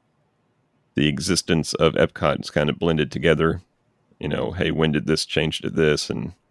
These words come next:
that kind of stuff, and when did they add that? Um, so we wanted to kind of take a snapshot of Epcot on opening day which obviously Amber and Danielle have never seen.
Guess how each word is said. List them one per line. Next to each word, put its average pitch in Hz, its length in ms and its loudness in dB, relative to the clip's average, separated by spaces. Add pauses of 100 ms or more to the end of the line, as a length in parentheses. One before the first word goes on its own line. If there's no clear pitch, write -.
that 78 140 0
kind 78 160 -2
of 76 60 -4
stuff, - 340 -2
and - 220 -6
when 82 160 2
did 71 100 0
they 71 160 2
add 71 280 2
that? 73 320 2 (800)
Um, 73 420 0 (100)
so 80 360 2
we 82 160 2
wanted 92 220 4
to 78 60 -4
kind 82 220 2
of 69 80 -2
take - 160 0
a 67 80 0
snapshot - 720 0 (640)
of - 400 -2
Epcot 82 520 2
on 67 200 -2
opening 80 580 0 (120)
day 65 340 0 (960)
which - 460 -4
obviously 80 600 4
Amber 78 240 -2
and 67 100 -4
Danielle 69 360 0
have - 100 -12
never 69 240 0
seen. 101 380 2